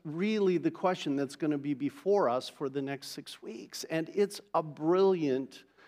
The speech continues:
question, which is understandable because Pastor Dustin put this series together, and he's a brilliant guy. Isn't it awesome to think about, what does that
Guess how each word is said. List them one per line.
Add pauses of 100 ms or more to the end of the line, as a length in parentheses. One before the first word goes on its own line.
(180)
question, (600)
which
is (140)
understandable
because (160)
Pastor
Dustin
put
this
series
together, (260)
and
he's
a
brilliant
guy. (2250)
Isn't
it
awesome
to
think
about, (280)
what
does
that